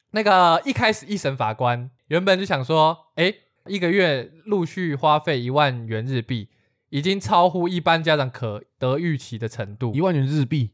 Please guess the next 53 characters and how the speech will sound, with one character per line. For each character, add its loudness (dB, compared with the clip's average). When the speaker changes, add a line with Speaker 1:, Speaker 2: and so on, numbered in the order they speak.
Speaker 1:
对， 2
一， -2
一 6
万 2
元 0
贝 2
壳 0
币， -4
说 -8
错 -8
了。 -12
Speaker 2:
哦。 -6
Speaker 1:
然 2
后 4
他 0
说 0
这 0
笔 -2
订 -2
单 0
也 -2
未 2
获 0
得 -2
法 0
定 -6
代 2
理 -4
人 -8
知 -8
悉 -8
同 -8
意。 -10
可 -2
是 -4
你， -6
你， -4
你 0
一 0
个 4
超 0
商 -2
的， -4
就 -6
超 -2
商 2
不 -2
用 0
赔 -4
嘛， -10
对 -8
不 -8
对？ -4